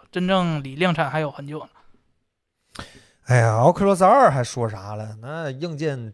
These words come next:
Speaker 2: 现在毫无疑问的一体最好的那个。
Speaker 1: 只不过有点水土不服。
Speaker 2: 这软件真的是很，在国内用起来很麻烦。这好用的话，人手一个，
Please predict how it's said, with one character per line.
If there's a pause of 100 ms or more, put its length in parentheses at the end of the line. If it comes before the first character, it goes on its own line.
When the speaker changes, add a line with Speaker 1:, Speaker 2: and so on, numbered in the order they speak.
(100)
Speaker 2:
现
在
毫
无
疑
问
的
一
体
最
好
的
那
个。
Speaker 1:
只
不
过 (400)
有
点
水
土
不
服。
Speaker 2:
这
软
件
真
的
是
很，
在
国
内
用
起
来
很
麻
烦。
这
好
用
的
话，
人
手
一
个，